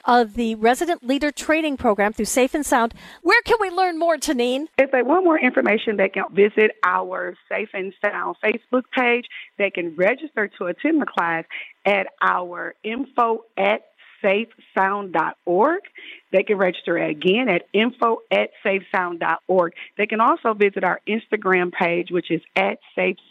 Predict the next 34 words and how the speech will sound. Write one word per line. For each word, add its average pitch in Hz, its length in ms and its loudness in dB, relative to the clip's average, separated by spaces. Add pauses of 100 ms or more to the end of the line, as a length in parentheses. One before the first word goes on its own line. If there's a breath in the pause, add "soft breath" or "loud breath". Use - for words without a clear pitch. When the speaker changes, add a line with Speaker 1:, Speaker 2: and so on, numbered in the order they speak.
Speaker 2:
Sound 170 300 -2 (120)
Inc. 262 260 2 (120)
That's 160 180 0 (200)
Safe 208 240 0 (180)
Sound 185 420 0
I 165 320 -2
N 165 220 -2 (160)
C. 180 220 2 (260 loud breath)
And 208 160 4
they'll 214 140 4
get 196 180 -2 (100)
all 190 140 4
the 196 140 -6
information. 180 760 -6 (240 loud breath)
They'll 185 260 2
see 208 240 2
some 190 220 0
of 175 100 -2
our 165 140 0
pictures 226 420 -2
from 180 180 0
our 165 140 2
last 196 400 2
cohort, 208 480 -4 (280 loud breath)
and 196 160 -4
they 196 100 0
can 196 240 -6
leave 220 180 -2
a 226 60 0
comment, 202 540 -4
and 185 120 -14
someone 190 300 -6
will 180 140 -6
respond 180 500 -2